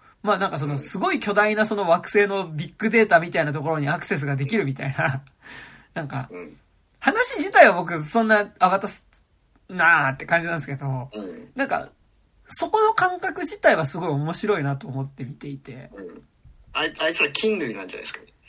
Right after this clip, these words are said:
Speaker 1: あ、そう、そうですよね。そう。<laughs> 菌類もそうですもんね。なんかそう。
Speaker 2: うん。
Speaker 1: そう。なんかそこが唯一、なんか僕は面白いなと思いながら見てたんですけど、
Speaker 2: うん。
Speaker 1: なんかでも、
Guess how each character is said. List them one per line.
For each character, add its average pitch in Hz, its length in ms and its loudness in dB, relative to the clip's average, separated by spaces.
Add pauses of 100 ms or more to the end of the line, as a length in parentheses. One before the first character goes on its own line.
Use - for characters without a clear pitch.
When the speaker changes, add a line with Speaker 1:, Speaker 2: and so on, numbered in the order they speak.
(160)
Speaker 1:
あ、 220 80 8
そ 226 180 8
う、 359 180 6
そ - 140 6
う 349 40 10
で - 40 8
す - 120 2
よ 151 80 6
ね。 151 120 0
そ - 80 -8
う。 - 40 -10
<laughs> 143 100 -4 (2250)
菌 403 240 -2
類 233 140 6
も 170 120 0
そ 254 160 4
う - 40 2
で 156 60 -2
す 139 80 -2
も 131 120 -4
ん 139 60 -10
ね。 151 80 -2
な 143 80 0
ん - 40 -8
か 151 120 -2
そ 226 220 4
う。 240 40 8
Speaker 2:
う - 20 4
ん。 - 380 0 (1500)
Speaker 1:
そ 139 420 -4 (480)
う。 - 40 -12
な 226 80 -4
ん 220 40 -12
か - 80 -12
そ - 220 -4
こ 427 160 -2
が 427 100 -2
唯 381 220 2
一、 - 100 -10 (200)
な 226 100 6
ん 220 40 2
か 180 80 0
僕 185 180 0
は 220 100 8
面 208 140 0
白 285 180 0
い 208 40 4
な 160 120 2
と 151 80 -8
思 151 100 -6
い 160 40 -6
な 156 80 -4
が 143 60 -4
ら 139 40 -4
見 165 120 -10
て - 60 -20
た 143 80 -4
ん - 20 -2
で 135 60 -4
す 135 60 -12
け 147 100 -12
ど、 - 460 -14 (380)
Speaker 2:
う - 840 -20
ん。 - 20 -20
Speaker 1:
な 208 100 -2
ん - 20 -8
か 160 100 0
で 196 80 2
も、 147 280 -6